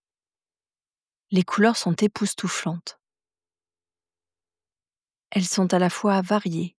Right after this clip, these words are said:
et lumineuses. Vous vous laissez porter par ce ballet aquatique. Cette tranquillité est parfaite.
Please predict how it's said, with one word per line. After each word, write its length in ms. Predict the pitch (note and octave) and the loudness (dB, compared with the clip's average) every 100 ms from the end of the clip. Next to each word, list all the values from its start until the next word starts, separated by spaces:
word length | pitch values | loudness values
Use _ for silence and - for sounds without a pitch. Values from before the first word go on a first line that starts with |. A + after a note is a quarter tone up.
| _ | _
et 120 | F#3 | 2
lumineuses. 680 | F#3 G3 F#3+ D#3+ E3+ - - _ _ _ _ _ _ _ _ _ _ _ _ _ _ _ _ _ _ _ _ _ _ _ _ _ _ _ _ _ _ _ _ _ _ _ _ _ _ | 4 4 4 0 -4 -10 -16 _ _ _ _ _ _ _ _ _ _ _ _ _ _ _ _ _ _ _ _ _ _ _ _ _ _ _ _ _ _ _ _ _ _ _ _ _ _
Vous 100 | G3 | -2
vous 140 | F3+ D#3+ | 2 4
laissez 360 | D#3+ - F3+ | 2 2 -2
porter 500 | - F3 - - G#3+ | 0 -4 -4 -2 -2
par 200 | - E3 | -2 -6
ce 160 | - F3 | -6 -4
ballet 380 | D#3 F3 F3+ F#3 | 0 0 2 -2
aquatique. 760 | E3 F#3 F3+ - G3+ - - _ _ _ _ _ _ _ _ _ _ _ _ _ _ _ _ _ _ _ _ - | -2 -6 -8 -10 -14 -18 -20 _ _ _ _ _ _ _ _ _ _ _ _ _ _ _ _ _ _ _ _ -16
Cette 300 | - D#3+ - | -2 -2 0
tranquillité 960 | - F3 - F#3 F3 - - F3+ G3+ - - | 0 0 2 2 2 2 0 0 -2 -8 -4
est 100 | D#3+ | -2
parfaite. 760 | - F3 - - F3+ - - | -2 -4 -8 -10 -10 -16 -20